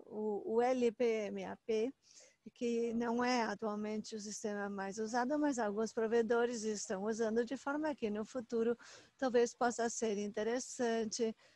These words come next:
no futuro, fazer o, a geolocalização for crowdsource. Vocês podem colocar seu I P, seja lá qual for,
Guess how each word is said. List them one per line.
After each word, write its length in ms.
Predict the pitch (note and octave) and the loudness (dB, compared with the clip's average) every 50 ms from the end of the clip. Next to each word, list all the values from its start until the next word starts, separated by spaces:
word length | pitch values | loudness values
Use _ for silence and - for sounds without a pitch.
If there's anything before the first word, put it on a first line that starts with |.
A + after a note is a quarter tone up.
| _ _ - - | _ _ -6 -2
no 160 | A3+ A#3+ A#3 | 0 0 0
futuro, 520 | - - C4+ G#3+ - - A#3 A3+ A3+ A#3+ | -2 -4 -6 -6 0 2 4 6 6 4
fazer 640 | A#3 - - C4 B3 G#3+ G#3+ A#3+ A#3 A#3+ A#3+ A#3+ A#3+ | 4 2 0 0 0 2 4 4 4 6 6 4 4
o, 360 | A3+ A3 A3 G#3+ G#3 G#3 - - | 4 4 2 2 0 0 -2 0
a 100 | - G#3 | -2 -2
geolocalização 1080 | G3 A3 A3 G3+ G3+ G3+ - G3+ G3 G#3 G#3+ G#3 A#3 A3+ A#3 A3+ - A#3+ A3+ A3+ G#3+ | 0 2 2 4 4 2 0 0 -4 -2 -2 0 0 0 0 0 -2 -2 -2 -2 -4
for 220 | - - A3 G#3+ G3+ | -4 -6 -8 -8 -8
crowdsource. 880 | _ - A3 G#3 G#3 G#3 G#3 - - - A3+ A3 A3 A#3+ B3+ - - - | _ -4 -2 -2 -2 -4 -6 -8 -8 -6 -4 -4 -4 -4 -6 -8 -10 -8
Vocês 360 | A#3 G#3+ - - A3+ G#3+ - - | -8 -8 -6 -6 -8 -8 -6 -2
podem 260 | - G#3 A3 A3+ G#3+ | 0 0 0 0 -2
colocar 560 | G#3+ A#3 G#3+ G#3 G#3 G#3 - - G#3 G#3 G3+ | -2 -2 -2 -2 -2 -4 -4 -2 -2 -2 -2
seu 320 | G3+ - A3 G#3 G#3 G#3 A3 | -4 -6 -6 -4 -2 0 0
I 140 | A#3 B3 - _ - | -2 -2 -4 _ -2
P, 300 | C4+ C4 C4+ C#4 D4+ D4+ - - - - - | 0 2 2 2 2 -2 -6 -18 -20 -16 -8
seja 320 | - A3 G#3 G3 G#3 F#3 | -2 -2 0 0 0 0
lá 180 | F#3+ F#3+ G3 F#3+ | 0 0 0 0
qual 280 | - G#3+ G#3 G#3+ A#3 A#3 | 0 -2 0 0 0 -2
for, 480 | - - - - C4 B3 B3 C4 D4 | -6 -10 -4 -2 0 0 0 -2 -6